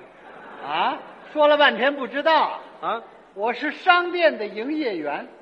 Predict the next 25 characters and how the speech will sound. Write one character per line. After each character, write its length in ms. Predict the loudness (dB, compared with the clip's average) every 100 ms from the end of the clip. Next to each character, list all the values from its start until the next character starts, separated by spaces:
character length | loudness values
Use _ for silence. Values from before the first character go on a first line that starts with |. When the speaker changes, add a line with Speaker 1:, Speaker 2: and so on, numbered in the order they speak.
| -20 _ _ _ _ _
Speaker 2:
哦， 540 | -4 0 4 6 6 4
商 360 | 8 10 10
业 180 | 6 2
工 240 | 0 -6
作。 280 | -2 -2 -2 -10 -8
Speaker 1:
哎。 300 | -2 -2 -4 -6
Speaker 2:
不 140 | -4
简 260 | 0 -2 2
单 200 | 0 2
呐。 160 | -2 -4 -14 -16
Speaker 1:
嗨。 220 | -8 -8 -8 -14 -20
Speaker 2:
商 280 | 2 4 6
业 140 | 4
工 220 | 2 -2 4
作 160 | 4
是 160 | 4 -4
工 300 | -2 -2 -2
农 180 | -2 -2
业 180 | -2
生 320 | -2 -2 -4 -2
产 160 | -4
的 80 | -4
桥 320 | -6 -4 -2
梁 260 | -2 -4
啊。 100 | -6